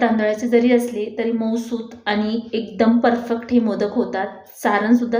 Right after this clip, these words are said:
तितकंच खमंग झालेलं आहे. आता मोदक गरम असल्यामुळे इथं मी, अ,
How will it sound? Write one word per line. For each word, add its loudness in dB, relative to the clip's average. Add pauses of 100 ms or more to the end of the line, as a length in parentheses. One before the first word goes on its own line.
तितकंच -4
खमंग -2
झालेलं 0
आहे. -4 (720)
आता 2 (680)
मोदक 4
गरम 6
असल्यामुळे -4
इथं -6
मी, -4 (220)
अ, -8